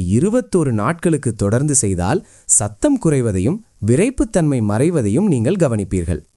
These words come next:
தாமரை விதை அல்லது மக்கானாவை பயன்படுத்தி ஒரு அற்புதமான வீட்டு வைத்தியமும் உள்ளது. மக்கானாக்களில் கால்சியம் நிறைந்துள்ளது, ஆனால் அவை மிகவும் லேசானவை மற்றும் வறண்டவை.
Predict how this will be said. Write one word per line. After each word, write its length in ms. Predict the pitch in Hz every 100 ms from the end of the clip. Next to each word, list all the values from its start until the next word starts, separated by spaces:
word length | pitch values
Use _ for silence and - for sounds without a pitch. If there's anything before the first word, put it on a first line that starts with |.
| _ _ _ _ _ - -
தாமரை 480 | 113 151 254 269 202
விதை 260 | 123 110 139 190
அல்லது 320 | 104 107 104 98
மக்கானாவை 680 | 92 95 202 208 185 143 120
பயன்படுத்தி 600 | 110 107 104 92 90 - - - -
ஒரு 160 | 120
அற்புதமான 760 | 107 110 113 220 208 170 180 240
வீட்டு 360 | 131 233 - 269
வைத்தியமும் 520 | 143 117 107 143 170
உள்ளது. 280 | 104 85 73 _ _ _ _ _ -
மக்கானாக்களில் 920 | 98 101 - 285 220 131 117 131 220 -
கால்சியம் 600 | 127 190 240 - 190 123
நிறைந்துள்ளது, 560 | 113 107 95 87 73 - _ _ -
ஆனால் 420 | 90 92 110 214 - _
அவை 240 | 143 143 127
மிகவும் 500 | 123 139 226 269 139
லேசானவை 720 | 110 196 277 311 233 123 170
மற்றும் 380 | 185 113 196 226
வறண்டவை. 420 | 123 120 104 80